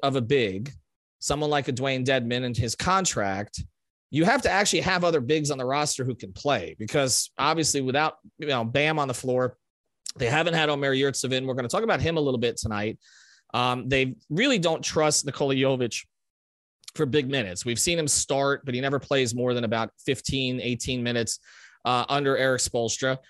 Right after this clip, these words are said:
And again, Yurtseven's been out since surgery in training camp. So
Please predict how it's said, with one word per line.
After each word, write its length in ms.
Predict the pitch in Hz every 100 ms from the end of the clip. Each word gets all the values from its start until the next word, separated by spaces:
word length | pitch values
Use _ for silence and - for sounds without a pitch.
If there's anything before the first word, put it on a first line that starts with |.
| _ _ -
And 100 | 127
again, 200 | 127 120
Yurtseven's 480 | 156 165 165 160 135
been 140 | 135
out 340 | 131 139 139
since 220 | - 131 -
surgery 640 | - 135 131 131 123 120
in 180 | 120 113
training 420 | - 233 262 151
camp. 400 | - 92 92 117 _ _ _ _ _ _ _ _ -
So 600 | - 202 180 175 170 165